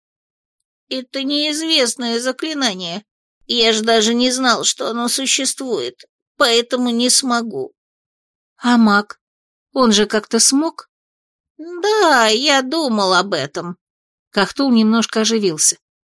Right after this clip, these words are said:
«Такое мог провернуть человек, владеющий древним искусством второй силы. Маги, способные проводить ее, имеют возможности, которые трудно представить.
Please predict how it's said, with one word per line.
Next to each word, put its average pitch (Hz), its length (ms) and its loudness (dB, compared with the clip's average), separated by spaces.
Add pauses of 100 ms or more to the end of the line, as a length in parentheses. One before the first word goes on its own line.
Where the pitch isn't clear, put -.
(360)
«Такое 277 640 0
мог 269 340 -2
провернуть 254 640 2
человек, 220 600 2
владеющий 240 680 0
древним 220 720 0
искусством 233 720 0
второй 220 400 0
силы. 202 400 -4 (580)
Маги, 302 600 0
способные 254 720 0
проводить 196 680 0
ее, 240 220 0
имеют 214 460 0
возможности, 277 840 0
которые 247 420 0
трудно 226 480 -2
представить. 196 760 -4